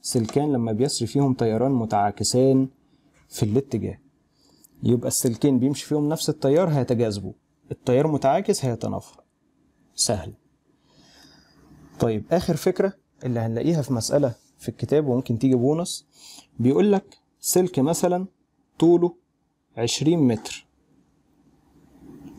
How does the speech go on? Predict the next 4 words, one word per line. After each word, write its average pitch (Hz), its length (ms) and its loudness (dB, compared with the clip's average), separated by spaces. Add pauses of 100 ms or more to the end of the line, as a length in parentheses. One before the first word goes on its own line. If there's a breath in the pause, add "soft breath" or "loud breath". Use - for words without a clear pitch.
(1120 loud breath)
اتلف 151 460 0
على 139 340 2 (540)
قضيب 143 380 0
مثلًا 196 460 0